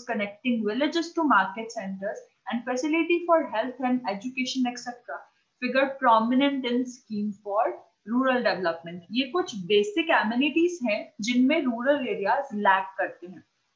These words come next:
Drinking water easily available नहीं है, Electricity का बहुत परेशानी रहती है उस area में, और जितना भी productive purpose है, यानी जो छोटी-छोटी factories हैं, small scale industries हैं, उनको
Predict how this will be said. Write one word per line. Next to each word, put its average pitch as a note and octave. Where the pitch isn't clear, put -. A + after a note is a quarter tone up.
Drinking B3
water C#4
easily C4+
available C4+
नहीं C4
है, C#4+
Electricity B3+
का D4
बहुत B3+
परेशानी A#3+
रहती B3
है A#3+
उस A#3+
area A3+
में, B3
और G3+
जितना B3
भी D#4+
productive C4
purpose B3+
है, G#3
यानी A3
जो C4+
छोटी-छोटी C4
factories C4
हैं, G3+
small A3
scale C4+
industries A3
हैं, F#3
उनको D#4